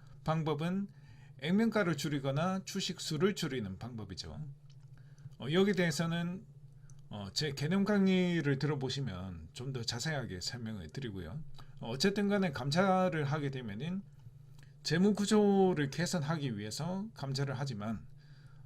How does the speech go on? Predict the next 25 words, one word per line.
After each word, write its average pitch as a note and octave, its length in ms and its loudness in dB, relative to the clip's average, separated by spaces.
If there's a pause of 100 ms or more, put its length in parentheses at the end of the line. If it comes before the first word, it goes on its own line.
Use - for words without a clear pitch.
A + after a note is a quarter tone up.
어, D2 320 -10 (840)
요런 F#3 400 4
회사의 D3+ 840 2
경우에는 A#2+ 720 -4 (200)
대외적으로 E3 600 2
어떻겠습니까? A2 720 -8 (200)
어, A#2 120 -10
감자를 G3+ 460 2
하니까 F#3 580 0
이 D3 200 -2
회사는 D3+ 640 -2
재무 D#3+ 300 0
구조가 E3 300 0
좋지 C3+ 320 -2
않겠다라고 - 1300 -2
사람들이 D#3+ 500 2
생각해서 E3 760 0 (600)
매도세가 D#3+ 580 2
커지는 F#3 340 2
거죠. F#2 260 -8 (220)
그렇게 F3+ 300 4
되면 F3 400 2
주가는 D#3+ 340 0
어떻게 A#2+ 300 -4
된다? C3 400 -2